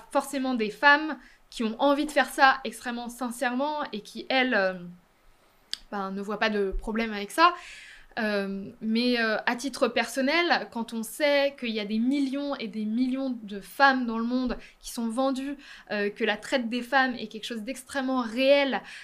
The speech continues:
euh, qu'il y a des hommes qui achètent encore des femmes et qu'il y a des, que, qu'il y a des femmes qui sont vendues pour aller dans ces réseaux de prostitution, euh, moi, je préfère que ce pourcentage-là,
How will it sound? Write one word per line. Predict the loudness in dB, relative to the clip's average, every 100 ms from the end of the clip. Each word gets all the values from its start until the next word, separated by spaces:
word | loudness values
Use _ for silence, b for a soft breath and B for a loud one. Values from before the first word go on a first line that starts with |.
| -8
euh, | -6 -6
qu'il | -6
y | -4
a | -2
des | -2 -2 4
hommes | 4 4
qui | -4
achètent | -8 -8 -6
encore | -6 -4 -6
des | -6
femmes | -2 2 2 2
et | -6
qu'il | -8
y |
a |
des, | -8 -12 -12
que, | -8 -8 B B -12
qu'il | -6
y |
a | -6
des | -4
femmes | 2 2 2
qui | -6 -10
sont | -8
vendues | -4 -2 -2 -2
pour | -6 -4
aller | -4
dans | -4 -8
ces | -2
réseaux | -2 -2
de | -4
prostitution, | -8 -8 -14 -12 -8 -4 -4 -6 B B -8
euh, | -2
moi, | 0 4 4 4 2
je | -4 -6
préfère | -4 -4 2 4 4 0
que | -10
ce | -12 0 0
pourcentage-là, | 0 -10 -8 -8 -2 0 0 -2 2 4